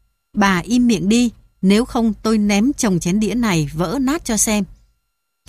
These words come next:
Có đứa trẻ học lớp một thì rượt cha đánh lộn, hoặc tức cha mẹ, rồi đánh em gái,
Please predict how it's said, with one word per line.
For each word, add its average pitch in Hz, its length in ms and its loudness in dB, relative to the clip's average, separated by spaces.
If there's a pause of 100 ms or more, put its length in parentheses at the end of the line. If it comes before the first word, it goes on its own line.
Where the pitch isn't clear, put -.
(380)
Có 175 140 0
đứa 220 140 0
trẻ 165 400 -2
học 151 180 -4
lớp - 160 -4
một 165 240 0 (360)
thì 196 340 2
rượt 190 340 0
cha 226 420 0
đánh 196 220 0
lộn, 214 220 -4 (760)
hoặc 190 180 0 (320)
tức 349 140 0 (120)
cha 233 200 0
mẹ, 180 340 -2 (600)
rồi 175 480 0
đánh 185 240 -2
em 226 180 -2
gái, 185 340 -2